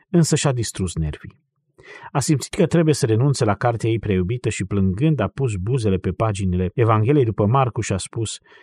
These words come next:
„Adio, adio.”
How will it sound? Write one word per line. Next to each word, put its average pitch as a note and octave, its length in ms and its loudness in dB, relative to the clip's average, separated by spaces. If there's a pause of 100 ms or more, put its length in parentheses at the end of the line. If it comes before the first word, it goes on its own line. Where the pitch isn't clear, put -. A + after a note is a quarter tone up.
(340)
„Adio, F#2 600 -2 (600)
adio.” F#2 600 -2